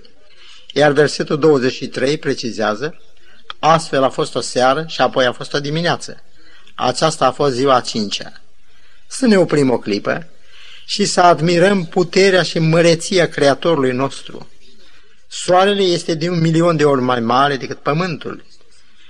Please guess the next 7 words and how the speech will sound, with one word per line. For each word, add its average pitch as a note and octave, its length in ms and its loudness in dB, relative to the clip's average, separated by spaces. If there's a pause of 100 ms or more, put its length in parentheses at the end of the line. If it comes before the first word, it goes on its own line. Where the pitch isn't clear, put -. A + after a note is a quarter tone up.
(120)
iar C3+ 240 6
roiul F3 480 6
de G3 100 4
stele A#2+ 380 0
din A2 260 -2
galaxia C3+ 520 2
noastră E3 560 -2